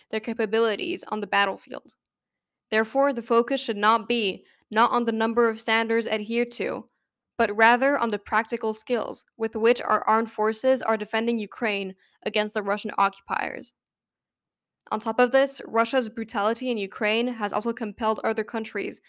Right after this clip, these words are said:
to rethink their relationships with the alliance. The jointly submitted nato applications of Sweden and Finland, two non-military aligned Nordic country that, countries with strong welfare economies,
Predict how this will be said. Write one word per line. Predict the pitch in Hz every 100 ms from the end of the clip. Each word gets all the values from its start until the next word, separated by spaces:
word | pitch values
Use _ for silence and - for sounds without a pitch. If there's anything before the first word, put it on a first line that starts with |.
| - _ -
to |
rethink | 202 226 240 233 208
their | 202
relationships | 202 214 220 220 - - -
with | 202
the | 208
alliance. | 196 196 196 - - - - _ _ _ _ _ _ _ _ -
The | 226
jointly | 233 240 285
submitted | 285 233 220 233 226
nato | 208 226 233
applications | - 214 226 226 220 226 262 254 233
of | 214 202
Sweden | - 214 233 240
and | 214 190
Finland, | 208 220 247 277 277 - _ _ _ -
two | 277 277
non-military | 233 226 233 220 208 - 220 226 -
aligned | 208 202 214 220
Nordic | 208 214 214
country | - 208 208 240 240
that, | - - - _ _ _ -
countries | 220 220 240 240
with | 214 214
strong | - - 214 226 220
welfare | 208 214 220
economies, | 208 202 208 220 240